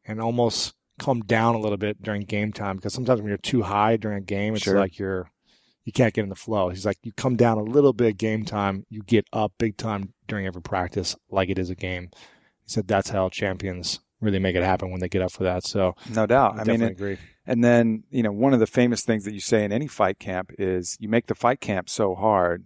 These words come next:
Speaker 2: that the fight is easy.
Speaker 1: Easy, yeah.
Speaker 2: You know, and then you, you can see it in other sports too. You know, Michael Jordan,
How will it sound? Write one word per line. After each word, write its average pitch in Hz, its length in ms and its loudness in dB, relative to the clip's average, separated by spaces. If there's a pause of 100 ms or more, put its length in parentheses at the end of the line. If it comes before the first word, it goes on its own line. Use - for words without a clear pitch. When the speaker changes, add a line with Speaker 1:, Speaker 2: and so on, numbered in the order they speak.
(140)
Speaker 2:
that 101 140 -2
the 101 80 -8
fight 98 260 0
is 87 140 -10
easy. 87 280 -6
Speaker 1:
Easy, 92 480 -2
yeah. 98 220 -2
Speaker 2:
You 92 60 0
know, 87 240 -6 (100)
and 113 180 0
then 123 120 4
you, 196 200 2
you 151 160 -14
can 185 80 -4
see 196 200 2
it 123 60 4
in 110 80 2
other 123 180 2
sports - 400 -6
too. 131 180 -2
You 98 100 -6
know, 92 240 -6
Michael 117 320 0
Jordan, 107 460 0